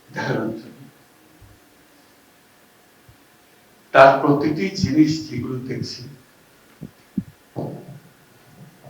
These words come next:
এগুলো এখনো জীবন্ত। কাহিনীগুলো জীবন্ত কাহিনী, টাটকা কাহিনী। আমি একটু আগে যেটা বলছিলাম আবার বলি যে প্রত্যেক বাংলাদেশি যেন একবার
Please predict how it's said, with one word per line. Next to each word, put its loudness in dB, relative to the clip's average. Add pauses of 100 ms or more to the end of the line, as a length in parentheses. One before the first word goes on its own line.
এগুলো -2
এখনো 4
জীবন্ত। -2 (1700)
কাহিনীগুলো 6
জীবন্ত -10
কাহিনী, -12 (580)
টাটকা -6
কাহিনী। -16 (960)
আমি -2
একটু -2
আগে 4
যেটা -2
বলছিলাম -2
আবার -2
বলি -6
যে -8
প্রত্যেক -4
বাংলাদেশি 0
যেন -12
একবার -8